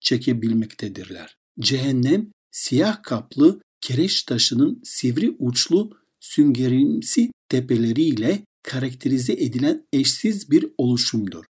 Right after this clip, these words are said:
Peki cehennemdeki siyah kireç taşı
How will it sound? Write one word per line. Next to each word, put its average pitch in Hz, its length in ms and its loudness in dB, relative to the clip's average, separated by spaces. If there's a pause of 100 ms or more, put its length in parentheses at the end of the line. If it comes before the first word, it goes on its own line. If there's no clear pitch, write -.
(120)
Peki 220 440 2 (240)
cehennemdeki 131 920 4 (180)
siyah 180 500 0
kireç 139 380 2
taşı 127 480 2